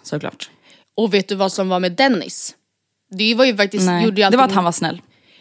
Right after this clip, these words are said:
Speaker 2: Ja, men han kom också in inte i, i början. Alltså,
Speaker 1: Nej,
Speaker 2: det
Speaker 1: det är
Speaker 2: var ju
Speaker 1: sant.
Speaker 2: helt
Speaker 1: Ja,
Speaker 2: omöjligt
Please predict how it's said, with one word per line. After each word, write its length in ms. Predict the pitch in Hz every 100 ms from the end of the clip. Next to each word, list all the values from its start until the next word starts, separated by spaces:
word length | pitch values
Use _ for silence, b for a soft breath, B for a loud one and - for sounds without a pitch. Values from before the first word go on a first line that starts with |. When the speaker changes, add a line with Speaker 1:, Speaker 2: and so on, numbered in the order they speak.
| b
Speaker 2:
Ja, 320 | 196 226 226
men 140 | 226
han 120 | 214 220
kom 160 | 233
också 220 | 208 -
in 360 | - 208 214 190
inte 300 | 202 170 175
i, 140 | 175 180
i 100 | 196
början. 540 | 180 175 175 107 226 190 _ _ _ _ _
Alltså, 180 | 214 214
Speaker 1:
Nej, 120 | 180
Speaker 2:
det 60 | 175
Speaker 1:
det 60 |
är 40 | 226
Speaker 2:
var 80 | 226
ju 60 | 220
Speaker 1:
sant. 0 |
Speaker 2:
helt 140 | 190 - _
Speaker 1:
Ja, 200 | 302 254
Speaker 2:
omöjligt 300 | 196 190 233